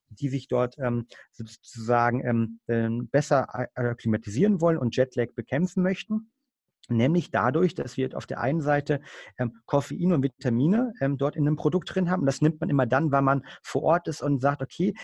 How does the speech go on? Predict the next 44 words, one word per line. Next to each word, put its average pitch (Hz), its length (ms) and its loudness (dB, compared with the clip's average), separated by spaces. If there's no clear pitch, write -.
jetzt - 220 -4
bin 190 100 8
ich 190 160 0
eigentlich 135 260 4
müde, 196 420 4
weil 131 120 4
ich 139 80 0
jetzt 139 160 0
in 135 80 -2
Deutschland 127 380 4
im 113 80 4
Bett 208 240 0
wäre, 131 240 6
aber 123 120 2
ich 135 140 0
muss 156 220 0
noch 147 100 0
fünf, 160 300 2
sechs, 143 180 0
sieben 135 160 0
Stunden 113 300 2
wach 165 160 2
bleiben, 120 420 2
damit 123 220 -4
ich - 100 -16
mich 123 200 -6
an 120 140 0
die 110 160 -2
äußeren 131 340 -2
Gegebenheiten 107 600 -2
anwenden 113 400 -2
kann." 233 320 -2
Erster 120 300 -2
Punkt. 233 380 -4
Ähm, 139 260 4
und 139 140 4
gleichzeitig, 143 460 0
wenn 151 80 2
man 143 80 2
dann 131 120 2
abends 131 440 0
irgendwie 135 320 -2
einschlafen 123 580 2
möchte, 113 400 2